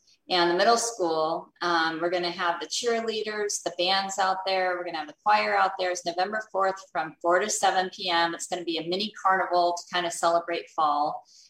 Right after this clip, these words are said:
Um, so come out for that. It's free. There'll be beer, there'll be cider, there'll be wine.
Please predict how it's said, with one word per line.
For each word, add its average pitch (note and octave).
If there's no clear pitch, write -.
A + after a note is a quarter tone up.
Um, E3+
so E3+
come A3
out A3+
for G#3
that. F3
It's -
free. G3+
There'll F#3
be E3
beer, A#3+
there'll G3
be E3
cider, G#3
there'll F3
be D#3
wine. G3